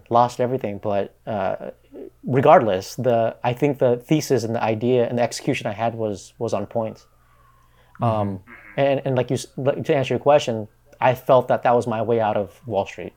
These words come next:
Speaker 1: Yeah.
Speaker 2: And so during this period of time, when you start kind of, like, executing and start raising money, like, was that, um,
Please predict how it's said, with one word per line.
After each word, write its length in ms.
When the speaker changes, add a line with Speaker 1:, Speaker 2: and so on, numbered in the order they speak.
Speaker 1:
Yeah. 180
Speaker 2:
And 120
so 160
during 300
this 160
period 260
of 60
time, 480
when 180
you 160
start 480
kind 200
of, 100
like, 220
executing 580
and 80
start 240
raising 320
money, 400
like, 240
was 240
that, 400
um, 600